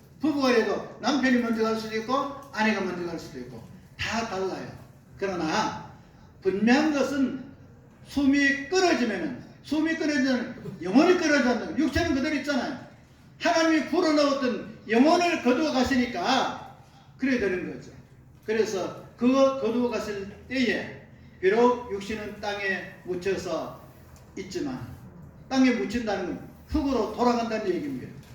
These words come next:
흙으로 하나 된다는 겁니다. 흙하고 친해지는 건 참 좋아요. 제가 어릴 때에, 뭐 많이 어릴 때도 아니죠. 이제 그 보리배로 부모님 따라서 같이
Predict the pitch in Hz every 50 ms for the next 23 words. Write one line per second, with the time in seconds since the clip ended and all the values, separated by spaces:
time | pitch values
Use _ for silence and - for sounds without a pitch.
0 | - - - 294 254 277 254 247 - - 202 214 226 233 269 269 254 240 220 185
1 | 160 160 139 131 123 117 - - - - - - - - - - - - - -
2 | 294 262 285 302 302 285 262 - - - 247 240 247 247 254 254 262 254 240 -
3 | - 214 175 - - 151 156 175 202 220 - - - 117 - - - - - -
4 | - - - - - 160 160 165 - - 240 226 208 196 - - - 160 156 156
5 | 349 370 339 - - - - - - - - - - 139 131 - - - - 151
6 | 151 156 170 185 - 202 196 202 - 185 175 165 147 143 143 170 185 175 - 160
7 | 170 202 - 135 - - - - - - - - - - - - - - 175 175
8 | 202 190 165 - - - - - - - - - - 151 - 143 139 139 135 127
9 | 120 - - - - - 185 214 269 262 240 233 202 190 160 143 - - - -
10 | - - - - - - - - - - - - - - - - - - - -
11 | - - 196 202 202 196 196 196 190 190 180 180 175 165 165 160 160 160 160 -